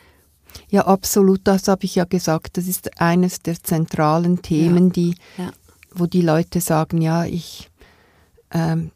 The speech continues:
Speaker 1: das ist meine große Befürchtung, dass ich nicht mehr gesund bin." Und ich glaube, das ist auch eine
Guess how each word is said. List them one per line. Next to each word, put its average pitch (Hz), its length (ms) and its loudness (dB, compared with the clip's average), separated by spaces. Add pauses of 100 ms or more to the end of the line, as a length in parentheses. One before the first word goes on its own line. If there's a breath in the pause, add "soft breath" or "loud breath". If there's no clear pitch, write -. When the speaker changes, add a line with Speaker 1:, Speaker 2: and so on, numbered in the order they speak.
(460)
Speaker 1:
das - 180 -2
ist 196 180 0
meine 165 240 4
große 165 440 -4
Befürchtung, 196 800 2
dass 180 200 -2
ich 190 160 -2
nicht 196 300 2
mehr 180 220 2 (140)
gesund 190 580 -2
bin." 185 300 0 (640 soft breath)
Und 190 380 2
ich - 200 -6
glaube, 208 360 2 (320)
das 220 200 -4
ist - 220 -4
auch 208 180 -2
eine 190 240 2